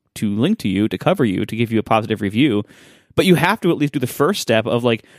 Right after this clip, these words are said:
letting people know about your app, because sites like that need things to post every day.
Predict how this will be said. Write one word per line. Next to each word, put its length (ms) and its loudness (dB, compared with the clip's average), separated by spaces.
letting 420 2
people 300 -2
know 180 4
about 220 2
your 160 2
app, 260 0
because 360 2
sites 560 0
like 200 0
that 420 2
need 420 0
things 280 0
to 80 -8
post 420 0
every 260 0
day. 340 0